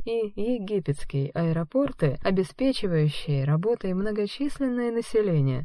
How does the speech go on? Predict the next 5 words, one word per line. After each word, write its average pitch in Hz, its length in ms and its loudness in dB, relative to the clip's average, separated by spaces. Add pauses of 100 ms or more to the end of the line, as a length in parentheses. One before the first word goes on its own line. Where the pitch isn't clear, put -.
длинные 185 600 2
очереди 214 640 2
и 196 260 2
неприветливых 190 840 0
сотрудников. 147 880 -2